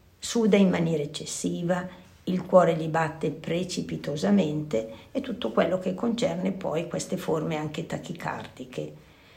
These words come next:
Si è messo sotto pressione, Mimulus tende anche ad ammalarsi con tanta facilità,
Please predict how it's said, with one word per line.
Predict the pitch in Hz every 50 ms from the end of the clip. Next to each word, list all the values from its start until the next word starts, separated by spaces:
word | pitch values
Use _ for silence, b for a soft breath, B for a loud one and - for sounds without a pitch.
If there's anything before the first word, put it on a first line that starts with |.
| B B B
Si | B - - - 214
è |
messo | 202 208 208 202 196 - - 151
sotto | - - - 214 208 208 - - - -
pressione, | - - 85 - - - - 196 202 208 202 190
Mimulus | 175 190 208 208 214 220 208 208 202 - -
tende | - 190 185 196 202 214 196 226 220 -
anche | - 208 208 214 214 - 233
ad | 214 196
ammalarsi | 202 208 202 202 190 190 175 160 156 156 151 147 - - - 170 170
con | - - - 170 170 165 -
tanta | - 202 208 226 233 240 - - 247
facilità, | 240 - 196 190 - - 196 165 170 165 - - 147 135 -